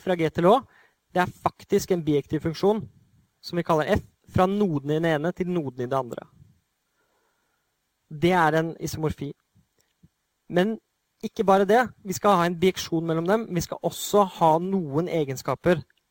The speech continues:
ved, eh, den funksjonen. Den skal være slik at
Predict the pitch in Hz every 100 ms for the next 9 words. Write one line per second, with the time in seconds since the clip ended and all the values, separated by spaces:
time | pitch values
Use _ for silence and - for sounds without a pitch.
0 | _ - 139 151 160 160 - _ _ _
1 | _ 151 151 151 147 - _ - 147 143
2 | 139 - _ _ _ - 165 151 135 127
3 | _ _ _ _ _ _ - - _ 175
4 | - 202 208 - 202 208 - 240 - _
5 | -